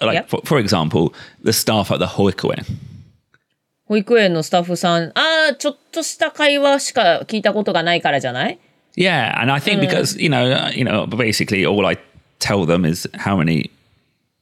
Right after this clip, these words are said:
Speaker 1: poos that
Speaker 2: Mm.
Speaker 1: my daughter did that morning. That's all we talk
Speaker 2: Mm.
Speaker 1: about.
Speaker 2: Mm-mm.
Speaker 1: So, you know, they don't, we don't speak a lot, and because I don't speak in very clear Japanese, they assume I don't speak Japanese.
Speaker 2: あー、娘ちゃんがさ、何個、何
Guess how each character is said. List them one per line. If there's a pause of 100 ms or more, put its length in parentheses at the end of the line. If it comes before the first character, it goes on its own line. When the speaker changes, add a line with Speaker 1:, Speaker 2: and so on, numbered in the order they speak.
(420)
Speaker 1:
poos
that
Speaker 2:
Mm.
Speaker 1:
my
daughter
did
that
morning. (200)
That's
all
we
talk
Speaker 2:
Mm.
Speaker 1:
about. (220)
Speaker 2:
Mm-mm.
Speaker 1:
So, (800)
you
know,
they
don't,
we
don't
speak
a
lot,
and
because
I
don't
speak
in
very
clear
Japanese, (180)
they
assume
I
don't
speak
Japanese. (640)
Speaker 2:
あ
ー、
娘
ち
ゃ
ん
が
さ、
何
個、
何